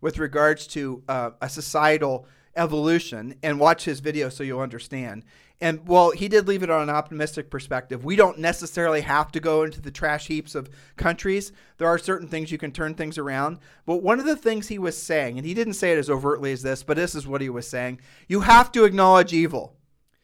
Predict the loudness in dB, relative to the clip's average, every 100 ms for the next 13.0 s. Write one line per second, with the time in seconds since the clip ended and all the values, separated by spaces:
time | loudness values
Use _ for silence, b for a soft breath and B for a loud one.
0 | _ _ -2 6 6 6 4 4 6 6
1 | 4 0 0 -2 -2 -4 -4 -6 -2 2
2 | 2 0 -2 4 6 6 4 b b -6
3 | -4 -2 0 0 -2 -4 -2 -2 -2 -4
4 | -4 -4 -2 -2 -4 -6 -4 -2 -4 -4
5 | b b -6 -4 -4 -2 -4 -6 -4 4
6 | 6 6 4 -2 b b b -4 2 2
7 | 2 4 6 8 8 6 0 b -4 -4
8 | -4 4 8 8 6 2 2 -6 b -6
9 | -6 -2 0 0 -2 -10 -8 -6 -6 -6
10 | -8 -10 -12 _ _ _ _ _ -2 -2
11 | -2 4 6 6 4 0 2 -4 -4 -4
12 | -4 -6 -6 -6 -8 -14 -8 -6 -6